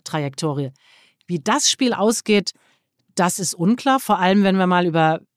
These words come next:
über vierundzwanzig, fünfundzwanzig hinaus gucken. Das weiß ich nicht. Und da ist das Szenario, dass es irgendwann zu einem Konflikt kommt und vielleicht auch zu einem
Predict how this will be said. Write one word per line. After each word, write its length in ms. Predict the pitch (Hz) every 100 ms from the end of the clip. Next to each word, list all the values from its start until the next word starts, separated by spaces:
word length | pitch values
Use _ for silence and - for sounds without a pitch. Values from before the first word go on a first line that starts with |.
| -
über 240 | 185 160
vierundzwanzig, 560 | 147 208 185 - 170 -
fünfundzwanzig 480 | 185 180 - 160 -
hinaus 340 | 165 165 -
gucken. 380 | - 127 117 123 - - _ _ _ _ _ _ _ -
Das 160 | 170
weiß 180 | 220 269
ich 160 | 202 -
nicht. 260 | 139 - 202
Und 180 | 165 160 -
da 220 | 180 220
ist 200 | 247 -
das 140 | 185
Szenario, 880 | - - 180 170 214 311 285 196 160
dass 180 | 160 156
es 140 | 175
irgendwann 720 | - 214 294 269 196 202 196 -
zu 180 | 220
einem 280 | 185 170 160
Konflikt 580 | - 156 - 269 - -
kommt 420 | 165 123 107 - _ _ _ _ _ _
und 140 | 185 147
vielleicht 420 | 185 180 247 214
auch 80 | 185
zu 160 | -
einem 420 | 180 175 165 160